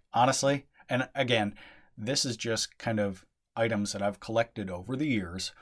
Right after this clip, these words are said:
from mentor, training mentors, from folks that I just pick up wisdom from, you know? It's just stuff along the way, uh, that I put together in this toolbox, and I try to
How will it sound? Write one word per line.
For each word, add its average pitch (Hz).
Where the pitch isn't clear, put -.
from 95
mentor, 131
training 131
mentors, 113
from 95
folks 104
that 95
I 92
just 95
pick 127
up 113
wisdom 120
from, 90
you 104
know? 104
It's 110
just -
stuff -
along 113
the 101
way, 107
uh, 101
that 101
I 101
put 113
together 110
in 107
this 101
toolbox, 123
and 101
I 104
try 104
to 98